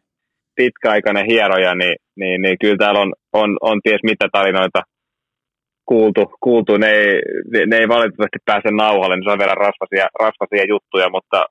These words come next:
tota, noin, niin, kyllähän tää on vähän semmoista, niin kuin sukupolvet vaihtaa, vaihtaa, tota, noin, niin, tai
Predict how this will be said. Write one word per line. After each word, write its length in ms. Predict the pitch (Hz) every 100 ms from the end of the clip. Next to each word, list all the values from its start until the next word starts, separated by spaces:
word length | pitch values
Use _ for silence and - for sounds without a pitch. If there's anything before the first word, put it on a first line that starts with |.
| _ -
tota, 340 | 98 - 95
noin, 260 | 101 101 104
niin, 220 | 104 95 _ _ _ _ _ _ _ _ _ _ -
kyllähän 320 | 110 110 123
tää 160 | 135 131
on 80 | 123
vähän 220 | 120 117
semmoista, 360 | 120 110 - 107
niin 140 | 107
kuin 140 | 110 104
sukupolvet 560 | 120 113 107 110 104
vaihtaa, 500 | 110 107 95 - 98 - -
vaihtaa, 420 | 110 104 - 98
tota, 300 | 95 - 95
noin, 240 | 95 95
niin, 140 | 98 92 _ _ _ _ _ _ -
tai 120 | -